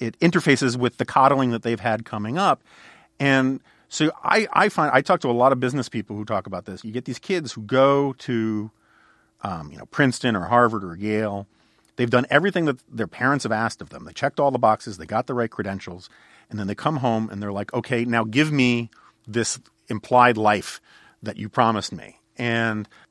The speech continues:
my concern is that we are engineering a system that makes that possible, that, that, that basically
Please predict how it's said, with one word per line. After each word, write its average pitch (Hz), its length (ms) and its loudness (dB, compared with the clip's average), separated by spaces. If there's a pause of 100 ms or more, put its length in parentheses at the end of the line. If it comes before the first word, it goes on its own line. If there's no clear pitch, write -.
(120)
my 131 460 0
concern 110 540 0
is 107 240 -10
that 117 160 -2
we 123 120 -2
are 110 240 0
engineering 143 600 0
a 98 40 -4
system 95 680 -6
that 131 160 -6
makes 127 260 -2
that 113 240 -2
possible, - 640 -10
that, 101 240 -8
that, 110 240 -2 (520)
that 110 280 -2
basically 123 720 0